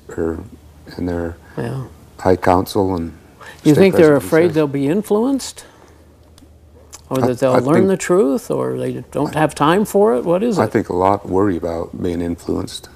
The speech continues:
Speaker 1: you know, because that's what they're told, you know,
Speaker 2: Yeah.
Speaker 1: that if, if they hang around us, they'll
Speaker 2: That's
Speaker 1: turn,
Speaker 2: so
Speaker 1: turn bad.
Speaker 2: surprising. Yeah, I'm just shocked at, at how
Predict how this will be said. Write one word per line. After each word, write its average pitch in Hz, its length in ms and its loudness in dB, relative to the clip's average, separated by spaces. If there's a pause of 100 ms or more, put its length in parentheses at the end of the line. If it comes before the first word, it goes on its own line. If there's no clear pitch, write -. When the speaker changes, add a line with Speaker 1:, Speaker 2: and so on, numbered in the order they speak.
(160)
Speaker 1:
you 92 80 -10
know, 87 100 -6
because 87 360 -4
that's 90 200 0
what - 120 -6
they're 87 100 -4
told, 87 380 0
you 85 80 -4
know, 87 320 -6
Speaker 2:
Yeah. 135 300 -6 (180)
Speaker 1:
that - 220 -10 (640)
if, - 120 -18 (180)
if - 140 -14
they 92 80 0
hang 85 200 -4
around 87 300 -2
us, 90 220 -2
they'll 60 240 -4 (1120)
Speaker 2:
That's 87 200 -2
Speaker 1:
turn, 151 220 0
Speaker 2:
so - 120 -6
Speaker 1:
turn 87 140 0
bad. 127 280 2
Speaker 2:
surprising. 120 280 -8 (380)
Yeah, 139 140 -10
I'm 127 220 -6
just 127 200 -8
shocked 117 420 -4
at, 123 140 -8 (640)
at 120 180 -4
how 123 400 4